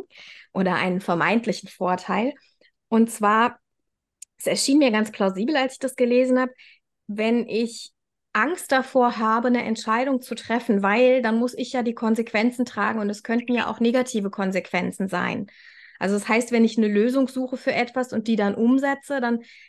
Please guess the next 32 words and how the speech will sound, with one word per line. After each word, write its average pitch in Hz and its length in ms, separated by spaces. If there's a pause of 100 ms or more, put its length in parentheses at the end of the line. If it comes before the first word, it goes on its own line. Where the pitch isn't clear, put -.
(460)
ist 240 160
das 233 160
ja 226 80
potenziell 226 640
auch 214 240
gefährlich, 226 540
weil 208 140
ich 196 100
könnte 180 300
scheitern 233 760
oder, 165 400
ne, 226 160
ich 247 120
könnte 208 280
irgendwie 202 640
Schaden 220 460
nehmen 214 320
oder 190 180
ein - 80
anderer, 214 480 (380)
es - 80
könnte 220 240
eine 202 100
falsche 220 380
Entscheidung 180 500
sein. 175 360
Und 208 160
wenn 220 160
ich 233 200 (540)
im 233 140
Grübeln 269 560
verhafte, 226 760